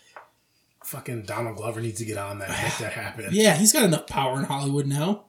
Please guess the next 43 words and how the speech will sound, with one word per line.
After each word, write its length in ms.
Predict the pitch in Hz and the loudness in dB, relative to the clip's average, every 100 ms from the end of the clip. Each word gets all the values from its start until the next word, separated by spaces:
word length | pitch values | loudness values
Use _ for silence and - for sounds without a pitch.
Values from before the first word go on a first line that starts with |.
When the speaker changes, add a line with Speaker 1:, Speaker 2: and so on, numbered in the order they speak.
| - | -16
Speaker 1:
Yeah, 160 | 156 190 | -12 -10
man. 320 | 147 170 175 - | -10 -10 -12 -14
Childish 360 | - 196 156 - | -10 -8 -6 -6
Gambino. 520 | 165 151 180 170 151 | -6 -4 -4 -2 0
Speaker 2:
Right. 460 | 202 226 156 - _ _ _ _ _ _ _ _ _ _ _ _ - | 2 2 2 -2 _ _ _ _ _ _ _ _ _ _ _ _ -6
Speaker 1:
Stay 800 | - - - - - - 135 | -6 -8 -20 -20 -14 -12 -12
woke, 260 | 131 151 131 | -10 -8 -8
man. 280 | 139 143 143 | -12 -12 -10
We 80 | 151 | -6
need 140 | 156 | -6
a 40 | 147 | -6
white 280 | 160 160 - | -8 -8 -4
Shaft. 960 | 185 175 151 - - - - - - - | -4 -4 -10 -10 -12 -12 -14 -16 -16 -6
Speaker 2:
Oh, 500 | 165 254 262 214 214 | 2 4 4 2 0
man, 220 | 226 180 | 4 4
it 20 | |
would 160 | 170 160 | 4 2
be 100 | 151 | 0
so 300 | - 143 135 | 0 0 -4
good. 320 | 147 147 147 _ _ _ _ _ _ | -6 -8 -10 _ _ _ _ _ _
Speaker 1:
And 100 | 123 | -8
then 160 | 117 117 | -6 -4
also, 540 | 113 113 - 107 98 - | -2 -4 -4 -8 -12 -14
I 60 | 120 | -12
mean, 180 | 117 107 | -10 -8
I'd 140 | 107 | -8
love 160 | 107 101 | -8 -8
to 40 | |
see 240 | 101 101 95 | -8 -10 -12
Idris 320 | 107 104 98 - | -14 -12 -12 -10
Elba 400 | 120 101 98 98 | -10 -10 -12 -14
as 300 | 95 - - - - | -12 -10 -12 -14 -8
Speaker 2:
Bond. 400 | 170 139 127 151 - | -6 -4 -4 -8 -10
Speaker 1:
Bond, 380 | 98 98 107 147 | -10 -8 -8 -4
Speaker 2:
Yeah. 220 | 139 127 | -4 -4
Speaker 1:
but 140 | - _ _ _ _ - - | -8 _ _ _ _ -20 -2
you 80 | 170 | 6
know 80 | 175 | 8
that's 180 | 151 147 | 8 6
not 120 | 135 | 2
gonna 100 | 127 | 0
happen. 400 | 123 - - 117 - - | 0 -2 -6 -8 -8 2
Speaker 2:
Right. 380 | 156 147 - | 4 2 -4